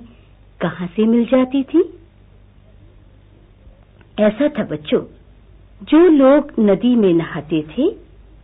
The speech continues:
वे बंदरों के लिए कुछ न कुछ ले जाते थे। वे बंदरों को केले खिलाते थे, चने खिलाते थे और खिलाते थे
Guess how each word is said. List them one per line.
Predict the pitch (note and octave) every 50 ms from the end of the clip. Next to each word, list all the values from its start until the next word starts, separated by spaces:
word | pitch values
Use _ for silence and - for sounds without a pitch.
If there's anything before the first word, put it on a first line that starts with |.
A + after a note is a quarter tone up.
| - - - - - - - - - - _ _
वे | B3 G#3+ A#3 D4 D#4 E4 F4
बंदरों | E4 E4+ A3+ G#3 G3 F#3 G#3 G3+ B3 D4+ D#4+
के | D#4 - A3+ F#3
लिए | F3 F3+ F#3 G3 A3 C4+ D4+ - - - - _ _ _ _ _ _ _ _ _ -
कुछ | - F#4+ G4 - - - - D#4+
न | C4+ A3
कुछ | G3 - - B3+ B3 B3 - - - - _ _ _ -
ले | A3 G#3 A3+ B3+ C4+ C4
जाते | C4 - F#3 D3 C#3 - D#3+ D3+
थे। | D3 D3+ - - - - - - _ _ - - _ _ _ _ _ _ _ _ _ _ - _ _ _ _ _ _ _ - G#3
वे | F#3 G#3+ A#3+ A#3+ A3+
बंदरों | A#3 G#3+ G3 G3 E3+ G3 G3+ G#3+ A3+
को | G#3 - - G3+ G3+ G3+ G3+ G3 G3+ G3 - - _ - _ _ _ _ _ _ _ _ _
केले | - F#3+ F3+ F3 F3 F#3+ G3
खिलाते | F#3+ - A3 G3 G3 F#3 F3 F3 - G3 F3+
थे, | F3+ - G3 F#3 F3 F3+ F3+ - - - - _ _ - _ _ - _ _ _ _ _ _ _ _ _ -
चने | A#3 G3+ G3 G3 A3+ B3
खिलाते | A#3+ - - A#3+ A3 A3+ G#3+ G#3+ A3 A3+ A3 A3 -
थे | A3+ A3+ G#3+ A3 A3 - _ - _ _ _ _ _ - _ _ _ _ _ _
और | C4+ C#4+ D4+ E4 E4+ E4
खिलाते | - - - A3+ F#3 F#3 F3 F3 F3 - - F#3+ F3
थे | E3+ - - G3+ A3 B3+ D#4+ G#4